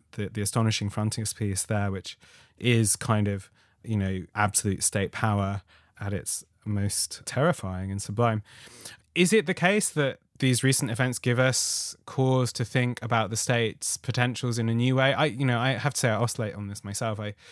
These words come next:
I kind of, I think, wow, we, we kind of managed to take enormous sort of economic action to deal with the pandemic, uh, you know, at least in some parts of the world. And so that suggests there's a potential there, and yet it doesn't seem to translate.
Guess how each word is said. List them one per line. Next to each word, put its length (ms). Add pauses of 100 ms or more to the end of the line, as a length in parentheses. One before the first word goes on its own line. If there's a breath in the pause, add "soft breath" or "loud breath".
(360 loud breath)
I 60
kind 180
of, 200
I 120
think, 240
wow, 300
we, 180 (100)
we 120
kind 260
of 120
managed 280
to 60
take 280
enormous 560
sort 200
of 60
economic 720 (340 soft breath)
action 720 (380)
to 120
deal 200
with 100
the 80
pandemic, 800
uh, 160
you 140
know, 80
at 120
least 200
in 80
some 180
parts 260
of 60
the 80
world. 440 (640 soft breath)
And 120
so 140
that 160
suggests 300
there's 140
a 40
potential 460
there, 320
and 220
yet 300 (200)
it 100
doesn't 260
seem 160
to 100
translate. 640